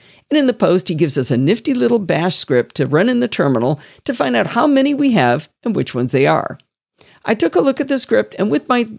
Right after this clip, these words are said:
you know, limited knowledge of bash scripting, I was able to determine that it appeared to do what Cameron said it did, so I copied it into a text file, I made it executable, and I ran it from the command line in the terminal.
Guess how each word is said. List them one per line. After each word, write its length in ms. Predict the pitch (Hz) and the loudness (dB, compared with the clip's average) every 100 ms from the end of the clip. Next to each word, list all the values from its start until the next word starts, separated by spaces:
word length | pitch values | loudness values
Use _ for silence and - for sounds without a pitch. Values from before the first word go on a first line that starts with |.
| _ | _
you 200 | 415 - | -8 -4
know, 80 | - | -2
limited 460 | 170 170 180 180 170 | 0 0 2 2 2
knowledge 320 | 143 143 151 | 2 2 0
of 100 | 151 | 0
bash 300 | 123 127 135 | 0 0 -2
scripting, 440 | 147 139 - 202 - - - | -2 -2 0 -2 -4 -8 -2
I 60 | |
was 180 | 359 254 | 0 2
able 220 | 240 220 | 2 0
to 100 | 185 | 0
determine 540 | - 147 185 165 165 156 | -2 0 0 2 0 0
that 180 | 127 - | -2 0
it 140 | 117 | -2
appeared 360 | - - 269 233 | -2 0 0 0
to 60 | |
do 360 | 214 180 147 143 - _ | 0 2 2 0 -6 _
what 120 | 233 | -6
Cameron 380 | - 151 139 131 | -2 0 0 0
said 180 | 143 127 | 0 0
it 100 | 123 | 2
did, 320 | 254 214 208 - _ | 2 2 -2 -12 _
so 160 | - 165 | 0 0
I 60 | |
copied 400 | 120 190 240 247 | 0 -2 0 0
it 120 | 233 | 0
into 220 | 214 170 120 | 0 0 -2
a 80 | |
text 320 | - 202 - - | 0 -2 0 0
file, 380 | 190 185 190 - | 2 2 0 -2
I 60 | |
made 200 | 117 117 | 0 0
it 120 | 117 117 | 2 0
executable, 720 | 143 - 160 254 240 254 277 - _ | 0 -4 -2 0 2 2 0 -8 _
and 100 | - | -2
I 40 | 262 | 0
ran 240 | 208 185 | 2 0
it 80 | 175 | 0
from 180 | - 185 | -2 -2
the 80 | 180 | -2
command 360 | 165 143 127 | 0 0 0
line 200 | 127 123 | 0 0
in 120 | 123 | 0
the 100 | 147 | -2
terminal. 480 | 156 240 196 110 - | -2 0 0 -4 -8